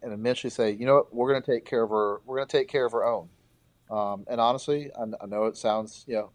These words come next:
slightly naive of me. That's, that's what I want First Responders Coffee Company to be.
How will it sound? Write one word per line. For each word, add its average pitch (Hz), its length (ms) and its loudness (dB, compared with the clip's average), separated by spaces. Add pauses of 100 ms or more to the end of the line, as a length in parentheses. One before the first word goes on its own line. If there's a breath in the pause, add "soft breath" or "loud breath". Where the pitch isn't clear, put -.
slightly 110 640 -2
naive 110 340 -4
of 117 140 -14
me. 143 220 -8 (500)
That's, - 400 0 (220)
that's 120 280 2
what 123 80 -2
I 117 60 2
want 110 280 -4
First 110 300 -6
Responders 98 420 -8
Coffee 90 300 -8
Company 82 360 -14
to 80 80 -18
be. 73 140 -16